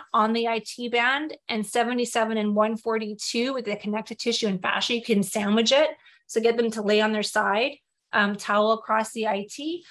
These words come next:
towel across the adductors. And that's how you treat those I T bands that typically need to be, like,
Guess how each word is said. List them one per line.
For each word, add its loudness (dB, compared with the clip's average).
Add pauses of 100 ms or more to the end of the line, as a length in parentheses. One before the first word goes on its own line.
(120)
towel 6
across 0
the -4
adductors. -4 (280)
And -2
that's 0
how 2
you 0
treat 0
those 2
I 0
T -2
bands 2
that -2
typically -6 (180)
need 2
to -2
be, 2
like, 0